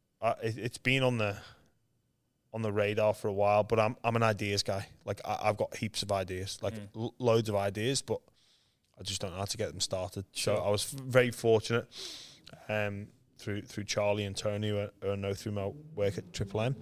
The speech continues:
Speaker 2: Shout out, both very good boys. I know
Speaker 1: Yeah.
Speaker 2: that.
Speaker 1: Um, we sort of, uh, floating around the idea, and we're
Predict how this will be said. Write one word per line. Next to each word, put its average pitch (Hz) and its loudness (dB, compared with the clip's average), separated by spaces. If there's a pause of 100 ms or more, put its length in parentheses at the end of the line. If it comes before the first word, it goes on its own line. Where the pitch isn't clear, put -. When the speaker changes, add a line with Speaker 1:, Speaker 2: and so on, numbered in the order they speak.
(100)
Speaker 2:
Shout 107 0
out, 113 0 (140)
both 104 -8
very 104 -6
good 95 -12
boys. 104 -6
I 92 -12
know 95 -8
Speaker 1:
Yeah. 113 4 (300)
Speaker 2:
that. 104 4
Speaker 1:
Um, 101 -8 (760)
we 110 -12
sort 110 -2
of, 98 2
uh, 95 -2 (2500)
floating 107 -2
around 104 2
the 101 2
idea, 98 -2
and 151 -2
we're 113 -4